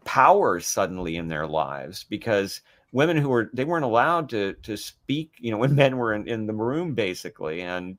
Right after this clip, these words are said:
they, they were considered childlike in their mentality by most people of the time.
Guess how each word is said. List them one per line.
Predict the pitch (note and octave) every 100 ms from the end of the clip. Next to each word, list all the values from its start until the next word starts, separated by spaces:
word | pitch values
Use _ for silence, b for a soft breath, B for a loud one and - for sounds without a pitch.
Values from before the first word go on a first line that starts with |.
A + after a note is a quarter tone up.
| -
they, | G#2+ G2
they | G#2
were | G2+ G#2+
considered | A2+ - C3 B2+ A2+ G2+ _ _ _ _ _
childlike | - B2 A#2+ C3+ B2+ G#2 F#2+
in | G#2
their | G2
mentality | G2 F#2+ - A2 A#2+ C3+ G#2 D#2
by | F2+ F2
most | F#2+ F2+ - - _ _ -
people | A#2+ G#2
of | F#2 F2
the |
time. | - A2 B2 G#2 D2+ F2